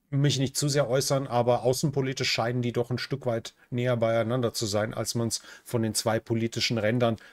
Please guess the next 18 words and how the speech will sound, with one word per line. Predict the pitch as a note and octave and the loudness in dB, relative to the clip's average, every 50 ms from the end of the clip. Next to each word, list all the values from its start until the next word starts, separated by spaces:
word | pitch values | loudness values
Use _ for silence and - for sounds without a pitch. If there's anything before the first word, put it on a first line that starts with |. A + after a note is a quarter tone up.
| - - | -6 -4
jetzt | B2 A2 - - - - - - _ _ - - _ _ _ - | -4 -2 -2 -4 -6 -6 -10 -18 _ _ -20 -20 _ _ _ 0
ohne | B2+ A#2+ A#2+ A#2 G#2+ F#2+ | 2 4 4 4 2 2
Hufeisentheorie, | C3 B2+ - B2+ A#2 A2 G#2 A#2 A2 - A#2 A#2 A2+ A2 G#2 A2+ A2+ A2 G#2 G2+ - _ _ _ _ _ _ - | 0 -2 -2 -2 -2 -2 0 -2 -2 2 2 2 2 4 2 2 0 0 -2 -4 -8 _ _ _ _ _ _ -12
äh, | - | -10
erwarten | A#2 A2+ G#2+ G#2 G2+ - A#2 G#2+ B2+ B2+ B2 - B2 G#2+ G2 | -8 -6 -6 -8 -4 -2 2 4 4 4 4 4 0 0 0
würde. | F#2+ F#2 F#2 - - _ _ - - - - - _ | -2 -6 -8 -10 -16 _ _ -20 -20 -20 -20 -10 _
Und | B2+ A#2+ A2+ G#2+ G#2+ - - - - _ _ _ _ _ _ _ _ _ _ | -2 -2 0 -2 -2 -4 -8 -8 -10 _ _ _ _ _ _ _ _ _ _
das | - A#2+ A2 - - | -12 -8 -6 0 2
heißt, | B2+ B2 - - | 2 2 2 0
es | C3+ - B2+ | 0 -2 0
ist | A2+ | 0
im | A2 A2 A2 | 0 0 0
russischen | G#2+ C3 - - C#3 A#2 - B2+ | -2 -2 -2 -2 -2 -2 -2 -2
Interesse, | A#2 A2 B2 C3 D#3 C#3+ - A#2 G2 | -2 -2 0 0 0 0 0 -2 -4
all | F#2 G2+ | -6 -6
solche | G2+ G2+ F#2+ F#2 - G#2 F#2+ | -8 -8 -6 -6 -6 -6 -6
zu | - A2+ | -6 -6
schützen, | G2+ - A2 G#2 - - - | -6 -6 -8 -8 -10 -12 -12